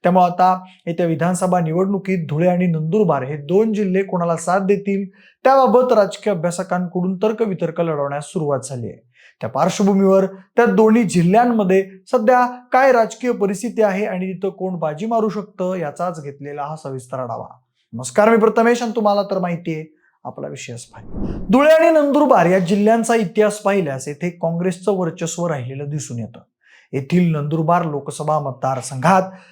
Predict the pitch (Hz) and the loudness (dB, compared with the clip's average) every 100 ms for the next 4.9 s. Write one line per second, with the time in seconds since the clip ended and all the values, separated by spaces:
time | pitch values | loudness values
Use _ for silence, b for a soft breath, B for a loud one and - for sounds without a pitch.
0 | B 180 208 226 226 226 226 190 202 202 | B 2 4 6 4 4 2 4 4 2
1 | 190 185 175 170 151 170 165 - 160 - | 0 0 -2 -4 -4 -4 -4 -2 -2 -2
2 | 151 139 131 156 214 214 - 120 - 151 | -4 -4 -4 0 0 0 -14 -10 -6 -4
3 | - 214 214 208 220 214 175 180 185 202 | -2 0 0 0 -2 -4 -4 -2 -2 -2
4 | 208 - 147 147 151 131 127 107 120 | -4 -4 -10 -8 -8 -8 -8 -8 -10